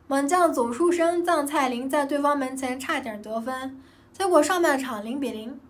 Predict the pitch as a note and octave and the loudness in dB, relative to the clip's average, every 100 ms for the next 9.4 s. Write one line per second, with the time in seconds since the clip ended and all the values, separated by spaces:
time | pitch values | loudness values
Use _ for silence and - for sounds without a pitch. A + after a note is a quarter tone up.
0 | _ _ - G4 F4 D#4 C#4 C4+ B3 C4 | _ _ 4 6 6 4 4 2 2 0
1 | E4+ D4 C#4 C#4 B3+ D4+ C#4 G#3 A#3 D#4 | 2 6 4 4 2 2 2 -2 0 0
2 | B3+ B3+ A3 G3+ - _ _ - D#4+ F#4 | 0 0 -2 -6 -16 _ _ 2 4 4
3 | E4+ D4 E4+ F4+ D4+ C#4+ D4+ D#4 C#4+ B3+ | 2 4 2 4 4 4 0 0 0 0
4 | C#4 C4+ B3 C#4+ C4+ C4+ E4 D#4+ E4 A#3+ | -2 -2 2 2 0 -2 -2 2 2 0
5 | - _ _ - A3+ A3 G#3+ C4 D#4+ C4+ | -6 _ _ -10 -6 -6 -4 -2 -2 -2
6 | - G#3 F#3+ F3+ F#3 - - _ _ - | -6 -8 -8 -10 -16 -20 -20 _ _ 4
7 | D4 E4+ F4+ F4 E4+ F4 F4+ F4 E4+ E4 | 6 8 4 6 8 8 6 6 8 6
8 | D#4+ D#4 D#4 E4+ E4 A#3 C4+ D4 B3 A3+ | 4 -2 -2 -4 -2 -2 0 0 -2 -6
9 | A3+ A#3 G#3+ A3 | -6 -4 -4 -6